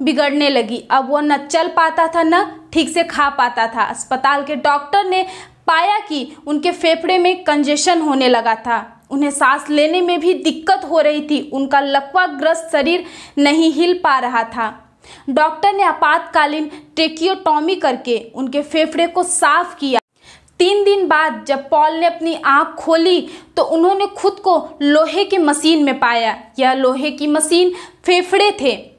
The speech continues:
लकवे के मरीज ही इसकी मदद से सांस ले पाते थे। यह मशीन मरीज के फेफड़ों में ऑक्सीजन भरने का काम करती थी।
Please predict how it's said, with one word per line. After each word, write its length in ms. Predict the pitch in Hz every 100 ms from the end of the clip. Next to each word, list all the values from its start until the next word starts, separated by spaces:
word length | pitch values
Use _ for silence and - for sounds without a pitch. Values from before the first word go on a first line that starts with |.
| _ - - 294
लकवे 440 | 302 311 320 392
के 140 | 403 392
मरीज 460 | 320 320 392 415
ही 80 | 349
इसकी 420 | 370 370 - 339
मदद 300 | 330 302 277
से 240 | 339 370 359
सांस 520 | - 311 269 330 285
ले 140 | 277
पाते 440 | 277 262 254 247 247
थे। 260 | 247 214 - 226
यह 200 | 262 277
मशीन 500 | 302 302 339 359 359 - - - -
मरीज 460 | 254 294 311 403 415
के 180 | 381 285
फेफड़ों 520 | 277 339 330 359 403
में 280 | 381 381 -
ऑक्सीजन 600 | 285 - - 330 349 330
भरने 340 | 269 277 294
का 160 | 302 311
काम 300 | 302 269 277
करती 380 | 262 233 247 247
थी। 400 | 240 226 226